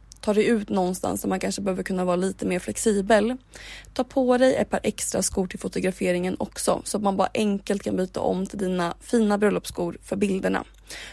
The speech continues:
För det är kanske inte så kul att komma med helt liksom leriga skor eller lerig klänning till vigseln. Så att ha ett par extra skor och ha någon som kan hålla upp klänningen under promenaden, det kan verkligen vara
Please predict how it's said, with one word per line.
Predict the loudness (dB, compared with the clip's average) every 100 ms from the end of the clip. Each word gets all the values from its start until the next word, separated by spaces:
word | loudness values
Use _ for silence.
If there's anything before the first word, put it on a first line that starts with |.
| 0
För | 4
det |
är | 8 8 6
kanske | 2 0 0
inte | -2
så | -4
kul | -4 2 2 2 -2 -2
att | -6
komma | -2 0 2
med | 0 0
helt | 0 -2
liksom | -4 -2 2
leriga | 4 4 4 4
skor | 2 2 4 4
eller | 4 4
lerig | 6 6 6 2
klänning | 0 0 0 -2
till | -2 -2
vigseln. | -2 -2 0 0 -4 -14 -14
Så | -4 -2
att |
ha | 4 4
ett | 4
par | 0
extra | 0 -2 -2
skor | 0 2 2 0 -4 -18 2
och | 4 4
ha | 4 4
någon | 6 4 2 0
som | -2 -4
kan | -2 -2
hålla | -2 -2
upp | -2 -6 -12 -20
klänningen | -4 -2 0 0 -2
under | -2 -4
promenaden, | -2 -2 0 -2 -2 -2 0
det | -2
kan | -2 -2
verkligen | -2 -4 -6 -4
vara | -4 -2